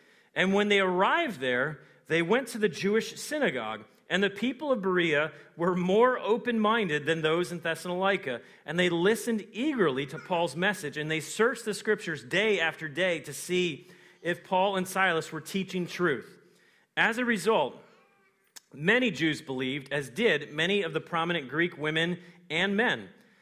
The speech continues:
Verse thirteen, "But when some Jews in Thessalonica learned that Paul was preaching the word of God in Berea,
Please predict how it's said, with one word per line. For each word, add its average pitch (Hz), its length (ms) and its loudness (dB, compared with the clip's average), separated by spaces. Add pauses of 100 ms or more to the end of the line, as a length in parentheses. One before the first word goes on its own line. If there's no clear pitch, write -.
(180)
Verse 180 240 0
thirteen, 202 600 0 (320)
"But 311 280 2 (460)
when 190 160 0
some 220 280 0
Jews 233 280 0
in 226 80 -2
Thessalonica 214 640 0
learned 190 400 2
that 175 140 2
Paul 214 340 4
was 165 160 -2
preaching 233 400 -2
the 165 80 0
word 202 240 4
of 160 140 -6
God 170 260 2
in 160 120 -2
Berea, 151 500 2